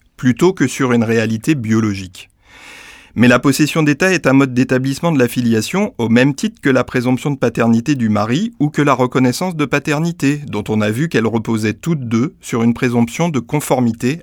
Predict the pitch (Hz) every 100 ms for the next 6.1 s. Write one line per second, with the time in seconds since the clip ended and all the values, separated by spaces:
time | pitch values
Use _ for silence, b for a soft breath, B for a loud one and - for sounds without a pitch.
0 | - 110 113 107 104 101 95 135 120 110
1 | 101 92 - _ B B B B B B
2 | B B B B _ 147 127 160 170 117
3 | 120 135 139 170 143 123 - 107 156 165
4 | 151 147 139 131 123 113 - _ 139 156
5 | 156 135 127 123 110 110 104 101 135 165